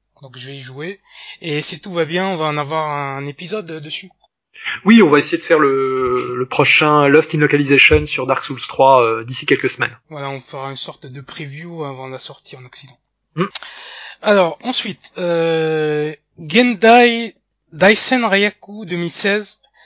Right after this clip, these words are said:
Speaker 1: euh, Shitsu-,
Speaker 2: Ah.
Speaker 1: Shit-, Shitsuju no Hukai.
Speaker 2: Alors, c'est le
Speaker 1: Haken,
Speaker 2: dernier
Speaker 1: attends, c'est pas fini. Il,
Speaker 2: Ah,
Speaker 1: c'est un nom.
Speaker 2: je te, je te laisse
Speaker 1: <laughs>
Speaker 2: terminer.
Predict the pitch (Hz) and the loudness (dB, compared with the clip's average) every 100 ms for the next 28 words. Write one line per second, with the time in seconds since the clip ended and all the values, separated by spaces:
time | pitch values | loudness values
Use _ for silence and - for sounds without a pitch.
0 | - - - - - 156 151 147 147 147 | -20 -20 -20 -18 -8 -4 -2 -2 -2 -2
1 | 143 143 143 - _ - - 226 - - | -4 -6 -8 -14 _ -6 -4 0 2 4
2 | - - - - - - - - - 233 | 2 -2 -8 -8 -8 -10 -8 -2 -2 -2
3 | - 196 175 185 220 185 180 185 190 _ | -6 -6 -12 -10 -8 -8 -8 -10 -12 _
4 | _ - 208 - 139 127 117 - - - | _ -16 -12 -2 0 -2 -8 -18 -18 -18
5 | - - 131 - - - 185 - 233 220 | -16 -12 -12 -12 -6 4 6 8 8 8
6 | 170 202 175 202 - - 220 - 208 151 | 8 8 8 4 4 2 2 4 4 2
7 | - 180 170 123 190 175 170 190 175 - | -4 -2 0 0 0 2 2 2 -4 -6
8 | - - - 151 - 143 135 127 131 - | -10 -8 -6 -2 2 2 2 0 -2 -2
9 | 127 | -6